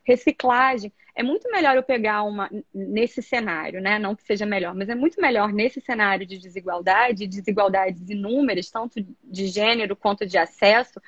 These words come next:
acesso à água, acesso a, a reciclagem, acesso a ter o, o, os mercados próximos. Nesse momento de pandemia que a gente tá vivendo, quem é que pode ligar pro mercado que o mercado entrega?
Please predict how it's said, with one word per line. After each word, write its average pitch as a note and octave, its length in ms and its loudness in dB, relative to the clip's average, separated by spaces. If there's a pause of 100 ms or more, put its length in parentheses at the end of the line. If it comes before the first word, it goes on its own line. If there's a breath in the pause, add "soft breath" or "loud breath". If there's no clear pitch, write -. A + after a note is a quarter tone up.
(100)
acesso C4 460 -2
à D4 80 2
água, A#3+ 560 2 (260 loud breath)
acesso A3 640 0
a, G3+ 420 2 (480 soft breath)
a G#3 80 -4
reciclagem, G#3+ 920 -2
acesso G#3+ 500 -2
a A3 100 -4
ter D#4 440 -2
o, G#3+ 500 -6
o, G3+ 400 -6
os G3 160 -4
mercados G#3+ 640 2
próximos. G#3+ 640 -2 (280 loud breath)
Nesse B3 200 -2
momento C#4+ 280 -2
de C4 80 -6
pandemia B3 460 -4
que B3 100 -4
a A#3 40 2
gente A3+ 200 -8
tá G#3+ 120 -2
vivendo, G#3+ 420 -2
quem - 180 -12
é C5+ 60 -4
que - 100 -6
pode B3+ 320 0
ligar G#3+ 220 2
pro G#3+ 140 -4
mercado G3+ 720 0 (100)
que C4+ 80 -6
o C4+ 40 -2
mercado B3 400 -2
entrega? F3 640 -2